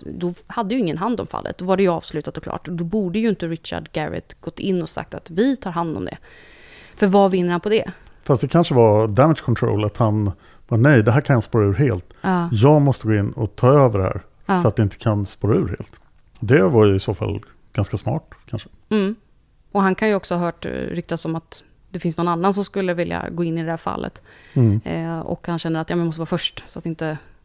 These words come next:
Speaker 1: fel person får hand om det här fallet och ser vilken misslyckad utredning det här är."
Speaker 2: Precis. Jag, eh, kommer ju göra ett fall ganska snart igen.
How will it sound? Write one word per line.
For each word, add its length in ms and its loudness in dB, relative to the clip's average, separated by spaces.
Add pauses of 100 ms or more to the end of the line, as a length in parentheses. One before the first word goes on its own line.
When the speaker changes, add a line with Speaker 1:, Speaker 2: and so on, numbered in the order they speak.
Speaker 1:
fel 340 -6
person 420 -2
får 160 -10
hand 260 -4
om 60 -6
det 60 -6
här 60 -8
fallet 280 -6
och 60 -10
ser 300 -8
vilken 440 -6
misslyckad 420 -6
utredning 540 -6
det 60 -6
här 100 -6
är." 140 -6 (340)
Speaker 2:
Precis. 520 -4 (500)
Jag, 380 6
eh, 380 6
kommer 280 2
ju 60 4
göra 140 4
ett 80 -4
fall 300 -4
ganska 260 -6
snart 400 -6
igen. 260 -6